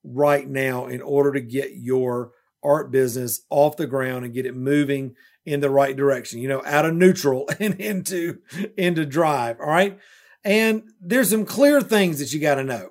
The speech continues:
all right? And, and this is not an exhaustive list by any means, but I would say, you know, you've gotta have a clear and simple pathway for your purpose. You gotta know where you're going.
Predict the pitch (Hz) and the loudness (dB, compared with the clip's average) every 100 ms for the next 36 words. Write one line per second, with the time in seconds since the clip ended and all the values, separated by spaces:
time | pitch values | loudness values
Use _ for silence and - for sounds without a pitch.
0 | - 165 185 196 196 160 160 - 160 175 | -4 2 4 2 -2 -8 -8 -6 0 2
1 | 156 165 170 160 147 131 147 165 160 165 | 2 0 0 2 0 -2 2 2 2 -2
2 | 147 156 151 - 151 170 147 139 143 160 | -2 -2 -2 -8 -16 -10 -2 0 0 -2
3 | 156 151 151 143 131 135 _ _ - _ | -2 -2 -4 -4 -4 -6 _ _ -20 _
4 | _ - 175 190 - 196 180 175 151 - | _ 2 4 6 6 6 8 6 0 -8
5 | 180 180 165 156 190 165 165 170 180 175 | -2 0 0 0 -2 0 2 4 6 4
6 | 147 131 - 165 180 185 185 185 165 139 | 2 -2 -6 0 4 6 6 2 -2 -6
7 | 120 160 160 165 156 139 143 143 139 147 | -4 -2 -4 -4 -6 -2 0 -2 0 2
8 | 147 143 143 131 131 139 143 147 120 147 | 2 0 -4 -6 -2 -2 0 -4 -4 -2
9 | 147 135 127 135 135 127 135 135 143 | 0 0 -2 0 -2 0 0 0 -4